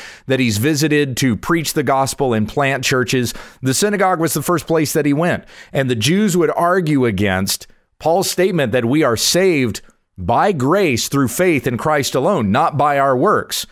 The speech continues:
Well, by many of the things that Paul preached, the Jews would argue and debate against him. So he knows the arguments.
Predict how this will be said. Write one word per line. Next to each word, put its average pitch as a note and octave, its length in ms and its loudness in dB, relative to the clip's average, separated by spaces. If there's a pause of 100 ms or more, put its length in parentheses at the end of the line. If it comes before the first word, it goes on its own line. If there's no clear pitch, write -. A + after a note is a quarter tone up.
(260)
Well, C3 140 2
by C3 180 2
many D3+ 240 2
of D#3 80 0
the C#3 80 2
things D#3 320 -2
that C3+ 220 -2
Paul C3+ 240 0
preached, G3+ 420 -2
the B2+ 100 -2
Jews C#3 540 0
would A#2+ 460 0
argue C3+ 420 2
and C#3 160 0
debate E3+ 400 -2
against A2+ 460 -2
him. E2+ 160 -4
So C#3 220 0
he G3+ 260 0
knows F3+ 640 0 (400)
the C#3 160 2
arguments. D#3+ 600 0